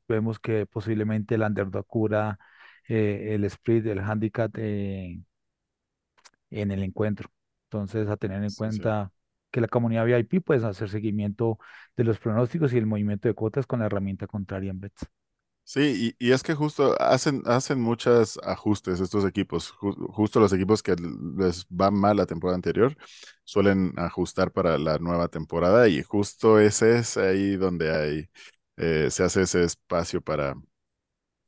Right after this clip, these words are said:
Speaker 2: para encontrar valor. Así que, pues venga, Jack, tú, tú arráncate la segunda ronda.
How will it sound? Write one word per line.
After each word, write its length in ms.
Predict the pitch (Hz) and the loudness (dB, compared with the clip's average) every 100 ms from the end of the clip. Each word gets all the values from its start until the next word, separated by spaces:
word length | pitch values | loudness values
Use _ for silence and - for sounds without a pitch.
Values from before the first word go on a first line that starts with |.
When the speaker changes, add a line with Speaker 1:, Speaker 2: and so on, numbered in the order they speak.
| _ | _
Speaker 2:
para 160 | - 95 | -4 -4
encontrar 380 | 85 87 95 87 | -2 -4 -2 -2
valor. 260 | 85 82 - - _ - _ _ | 0 -2 -4 -12 _ -20 _ _
Así 320 | - - 98 | -10 -4 -4
que, 320 | 92 101 98 92 | 0 4 4 4
pues 200 | 95 92 | 2 0
venga, 180 | 131 | 2
Jack, 460 | 139 131 - - - 104 - | 2 2 0 -10 -20 -20 -8
tú, 240 | 110 107 - | -4 -4 -4
tú 120 | 107 | 0
arráncate 480 | 104 101 98 101 90 | 2 2 0 -2 -2
la 120 | 85 | -2
segunda 340 | - 92 92 | -2 -2 0
ronda. 560 | 90 90 87 82 80 - | 0 0 0 -6 -8 -18